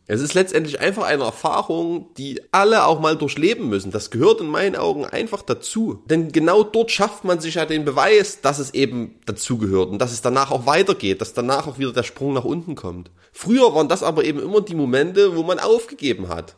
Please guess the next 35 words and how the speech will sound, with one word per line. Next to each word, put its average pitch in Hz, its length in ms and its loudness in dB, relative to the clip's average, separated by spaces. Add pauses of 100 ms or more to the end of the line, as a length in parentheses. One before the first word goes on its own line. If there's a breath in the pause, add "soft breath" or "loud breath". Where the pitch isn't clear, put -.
Früher 196 320 2
hat 185 120 -2
man 175 120 0
sich 165 120 -6
das - 100 -12
vielleicht 151 320 0
mal 139 60 0
ein 127 120 0
paar 190 220 2
Tage 175 340 0
angeschaut, 180 680 0
aber 139 180 -2
hat 151 200 -4
dann 175 140 0
eben 165 380 -2
die 143 100 -4
Flinte 180 300 -2
ins 143 160 -4
Korn 190 240 0
geworfen 175 460 -2
und 147 80 -4
hat - 360 -8
diese 120 140 -12
ganzen 151 360 -2
Bemühungen 139 520 0
sein 131 320 2
lassen 156 260 0
und 131 120 -4
sich 123 180 -12
gesagt, 120 300 -4
okay, - 180 -4
es 127 140 -2
wird - 180 -8
eh 117 80 0
nichts, 110 340 -2